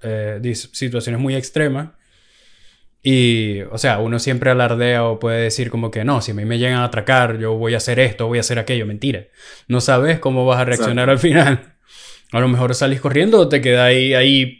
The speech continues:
Speaker 1: pasmado sin mover ni un músculo.
Speaker 2: Ajá, exactamente. Y en cualquiera de esas decisiones, o sea, estáis en el, corriendo igual un riesgo. O sea, estáis corriendo el riesgo de,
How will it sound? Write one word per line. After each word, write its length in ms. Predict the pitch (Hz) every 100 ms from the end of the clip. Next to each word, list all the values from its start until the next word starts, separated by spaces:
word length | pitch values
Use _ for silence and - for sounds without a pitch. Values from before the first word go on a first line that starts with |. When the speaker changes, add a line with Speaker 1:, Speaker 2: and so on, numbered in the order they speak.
| -
Speaker 1:
pasmado 540 | 127 127 131 131 123
sin 160 | 120 120
mover 460 | 120 123 123 127 131
ni 100 | 127
un 60 | 131
músculo. 480 | 127 - 117 110 113 - _
Speaker 2:
Ajá, 400 | 117 107 107 120
exactamente. 680 | 101 - 95 110 117 101 -
Y 100 | 151
en 120 | 147
cualquiera 440 | 151 139 - 160 180
de 80 | 196
esas 220 | 190 196
decisiones, 800 | 196 185 185 - 190 214 220 196 170
o 80 | 151
sea, 380 | 160 143 131 127
estáis 400 | 123 - 156 185
en 80 |
el, 160 | 180 170
corriendo 480 | - 156 156 156 156
igual 320 | 147 147 143
un 120 | 135
riesgo. 540 | - 214 151 107 98 -
O 60 | 117
sea, 180 | 127
estáis 320 | 117 - 147 156
corriendo 360 | 165 170 170
el 60 | 165
riesgo 360 | 151 180 190 175
de, 460 | 151 135 117 107